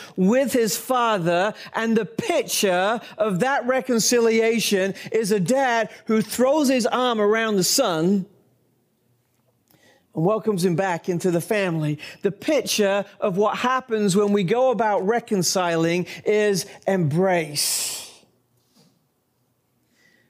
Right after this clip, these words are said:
But as I said, that's a hard picture for a lot of us,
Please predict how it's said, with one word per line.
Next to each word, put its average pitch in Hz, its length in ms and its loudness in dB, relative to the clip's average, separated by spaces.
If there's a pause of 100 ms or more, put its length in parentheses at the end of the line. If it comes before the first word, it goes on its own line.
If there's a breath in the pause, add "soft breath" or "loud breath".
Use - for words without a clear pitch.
But 165 100 -4
as 226 220 0
I 226 60 2
said, 185 540 2
that's 214 360 -2
a 196 60 -2
hard 214 500 -2
picture 180 440 -2
for 170 540 0 (440 loud breath)
a 165 100 -2
lot 190 280 0
of 147 180 0
us, 156 440 0